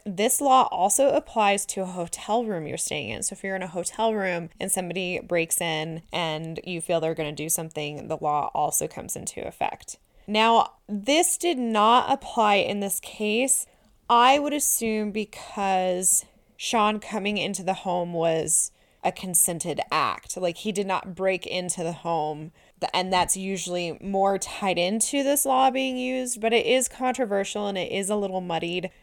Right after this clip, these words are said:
So I can't say that for sure, but that would be my inference from that. The jury of seven women and five men took about four hours to deliberate.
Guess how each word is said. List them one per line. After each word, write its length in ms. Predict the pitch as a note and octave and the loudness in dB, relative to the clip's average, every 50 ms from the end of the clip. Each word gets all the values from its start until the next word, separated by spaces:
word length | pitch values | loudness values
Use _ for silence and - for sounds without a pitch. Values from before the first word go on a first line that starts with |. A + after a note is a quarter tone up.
| _ - | _ -4
So 200 | - - A3+ G3 | 0 4 6 6
I 100 | F#3+ G#3 | 6 6
can't 360 | G3+ - - A#3+ A3+ G3+ F3+ | 4 0 0 0 0 2 2
say 100 | - A#3 | 2 4
that 180 | G3+ G#3 F#3 - | 4 4 4 4
for 120 | - F#3 | 2 -4
sure, 240 | F3+ - - F#3 F#3 | -4 -2 0 0 0
but 280 | F3+ F3 - - - - | 0 0 -2 -2 0 4
that 240 | F#3+ F#3 - - - | 4 4 4 4 0
would 180 | F#3 F3 E3 | -4 -6 -6
be 240 | - E3+ E3 E3 E3 | -10 -10 -8 -8 -8
my 680 | D#3 - - - F3+ D#3+ D3 D3 D3 - - - - - - | -10 -12 -12 -6 -2 -2 0 0 -2 -4 -6 -8 -8 -8 -6
inference 520 | - - - - - C3 G2 - - - | -8 -8 -6 -6 -6 -6 -6 -4 -4 -4
from 240 | - - - - D2+ | -4 -4 -10 -8 -6
that. 400 | D#2 - - B1 - _ - - _ _ _ _ _ _ _ _ - | -6 -6 -6 -8 -14 _ -20 -20 _ _ _ _ _ _ _ _ -4
The 120 | A#3 C#4+ A#3+ | -2 -2 0
jury 480 | - C#4 D4 D4+ E4 F4+ F#4+ G4+ G4+ - - | 0 0 0 0 0 0 2 2 2 4 4
of 200 | A#3 B3+ A3+ - | 4 4 4 4
seven 500 | - - - C4 B3+ B3+ F4 F#4 F#4 C#4 | 4 8 8 8 8 8 4 -2 0 0
women 340 | A#3+ G#3+ G#3 G#3 G#3 G#3 G3+ | 0 0 0 0 0 0 0
and 220 | - - G3+ G3+ | -2 -2 -4 -8
five 400 | - - - F3+ F3 F#3 F#3+ F3+ | -8 -4 -2 2 4 4 2 2
men 260 | F#3 F3+ F3 F3+ F#3 | -2 -4 -4 -4 -4
took 220 | F#3 - G#3+ A3 - | -4 -6 -6 -6 0
about 260 | G#3+ C4 B3+ - - | 2 2 2 2 0
four 480 | - - - - G#3+ G#3 A3 A#3 G#3+ | -6 -18 -8 -4 0 4 4 4 4
hours 580 | - - E3+ F3 F3 F3 F3 E3+ E3 E3+ - - | 4 2 0 2 2 2 2 2 0 0 -2 -2
to 140 | - - E3+ | -4 -4 -6
deliberate. 760 | D#3+ F3 E3+ D#3 C3+ D#3 D3 D#3 D3 C#3+ C#3 - - - - | -2 -4 -4 -2 -2 -4 -4 -4 -4 -2 -2 -4 -4 -6 -10